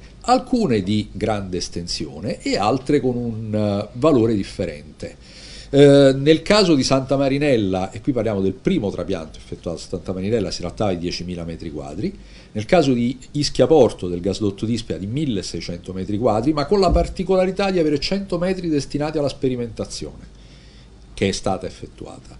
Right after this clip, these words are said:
A Livorno c'era una prescrizione attuata in ati con il cibm per compensazione, per,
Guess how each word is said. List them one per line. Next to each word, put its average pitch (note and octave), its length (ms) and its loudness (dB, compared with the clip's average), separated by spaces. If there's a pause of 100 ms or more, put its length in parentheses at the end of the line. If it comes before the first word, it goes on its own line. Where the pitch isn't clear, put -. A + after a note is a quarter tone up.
(500)
A G3+ 140 4
Livorno D3 720 8
c'era C#3 260 4
una G#2+ 140 0
prescrizione A2+ 800 0
attuata A#2 500 2
in G2+ 160 0
ati A2 260 0
con F#2+ 160 -4
il F#2 100 -4
cibm E2+ 640 -4 (380)
per B2 320 6
compensazione, A#2 1000 0
per, F#2+ 220 -2